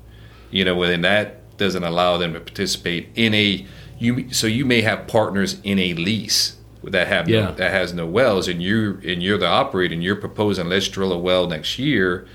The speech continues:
Speaker 1: you know, and your partner's in this lease, you know, but they may turn around and say, "Well, we don't wanna drill that because we need our money over here." And that's
Speaker 2: Are
Speaker 1: the
Speaker 2: you,
Speaker 1: biggest challenge.
Speaker 2: are you fin-, but th-, but that's kind of going back to my question. Are you finding people to,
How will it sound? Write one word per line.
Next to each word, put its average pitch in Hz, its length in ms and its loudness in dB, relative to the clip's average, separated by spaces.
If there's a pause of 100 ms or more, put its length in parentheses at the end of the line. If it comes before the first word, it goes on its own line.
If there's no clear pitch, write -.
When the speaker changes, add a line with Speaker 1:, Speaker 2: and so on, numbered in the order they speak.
(440)
Speaker 1:
you 95 140 0
know, 98 140 4
and 85 220 2
your 113 180 2
partner's 104 480 0
in 92 140 0
this 87 240 -2
lease, 104 560 -2 (420)
you 95 140 -2
know, 95 180 4
but 92 480 0
they 104 140 4
may 110 160 2
turn 101 200 -2
around 95 220 0
and 87 100 -2
say, 98 120 0
"Well, 87 120 0
we 92 120 2
don't 90 160 2
wanna 87 160 0
drill 87 240 -2
that 82 240 2
because 82 280 -6
we 87 80 -2
need 85 120 2
our 80 100 2
money 80 300 -2
over 76 120 -6
here." 76 280 -6
And 69 80 -8
that's 92 160 2
Speaker 2:
Are - 40 2
Speaker 1:
the - 60 2
Speaker 2:
you, 98 60 0
Speaker 1:
biggest 90 260 0
challenge. - 240 -2
Speaker 2:
are 165 60 8
you 208 160 6
fin-, 160 380 0
but 175 180 4
th-, 165 160 -4
but 175 80 0
that's 190 180 2
kind 180 180 0
of 139 80 2
going 143 140 2
back 131 160 0
to 127 60 -4
my 120 100 -2
question. 110 360 -2
Are 123 100 2
you 170 100 2
finding 165 320 0
people 139 380 0
to, 110 420 0